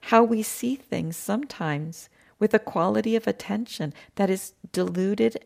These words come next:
and careless and leads to a distorted perception that causes harm. We notice how we can create the illusion of beauty or ugliness in everything just by our perspective or how we view things.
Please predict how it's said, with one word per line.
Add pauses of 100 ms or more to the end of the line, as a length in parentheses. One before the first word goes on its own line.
and
careless (360)
and
leads
to
a
distorted
perception
that
causes
harm. (1500)
We
notice
how
we
can
create
the
illusion
of
beauty
or
ugliness
in
everything (400)
just
by
our
perspective
or
how
we
view
things.